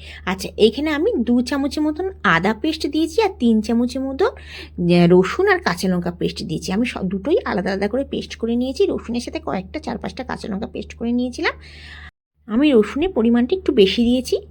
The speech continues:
আদা দু চামচ, রসুনের পেস্ট তিন চামচ। আপনারা চাইলে দুটো সমান দিতে পারেন কিংবা কম বেশি করতে পারেন।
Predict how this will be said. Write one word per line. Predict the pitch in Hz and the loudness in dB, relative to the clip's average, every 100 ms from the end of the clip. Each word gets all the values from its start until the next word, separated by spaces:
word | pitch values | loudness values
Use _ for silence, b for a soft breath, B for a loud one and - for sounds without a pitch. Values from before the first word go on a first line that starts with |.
| - - | -14 -2
আদা | 185 190 247 | 2 4 4
দু | 220 | 4
চামচ, | 214 262 480 - | 2 0 -4 -2
রসুনের | 196 165 175 226 247 - | 0 0 0 -2 0 0
পেস্ট | 208 - - - - | 0 0 -10 -6 4
তিন | 220 | 4
চামচ। | 180 175 - - - | 4 -4 -8 -12 -4
আপনারা | 180 - 170 | -4 -2 -6
চাইলে | 208 196 220 | -2 0 0
দুটো | 330 196 196 | 0 -2 -2
সমান | 392 190 170 175 | -2 -2 0 0
দিতে | 180 190 | 0 -2
পারেন | 190 262 466 - - | -4 -4 -8 -8 -2
কিংবা | 240 | -2
কম | 233 185 170 | 0 -2 -2
বেশি | - | -4
করতে | - - - | -6 -12 -12
পারেন। | 190 - | -14 -14